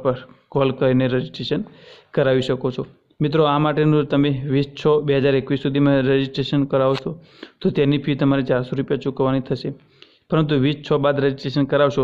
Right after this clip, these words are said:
તો તમારે એની ફી પાંચસો રૂપિયા ચૂકવવી પડશે. તો મિત્રો જલ્દીથી તમે આ કાર્યક્રમ માટે રજિસ્ટ્રેશન કરાવો, કારણ કે મિત્રો તમે કોઈપણ પરીક્ષાની તૈયારી કરો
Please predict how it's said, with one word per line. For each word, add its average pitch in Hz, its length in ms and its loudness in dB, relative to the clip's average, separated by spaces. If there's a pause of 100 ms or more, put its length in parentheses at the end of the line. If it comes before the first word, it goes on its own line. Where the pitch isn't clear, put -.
(140)
તો 135 140 -4
તમારે 135 240 2 (100)
એની 135 220 2
ફી 127 140 -4 (200)
પાંચસો 143 300 -2
રૂપિયા 143 340 -2
ચૂકવવી 135 380 -2 (220)
પડશે. 127 320 -6 (460)
તો - 120 -4
મિત્રો 147 200 0 (180)
જલ્દીથી 135 440 0
તમે 143 200 2 (100)
આ 139 160 -2
કાર્યક્રમ 139 380 0
માટે 135 160 -2 (100)
રજિસ્ટ્રેશન 131 500 0
કરાવો, 135 220 2 (500)
કારણ 147 220 0
કે 151 60 0 (100)
મિત્રો 147 260 0
તમે 143 240 2
કોઈપણ 139 320 0
પરીક્ષાની 143 440 0
તૈયારી 131 340 0
કરો 139 140 0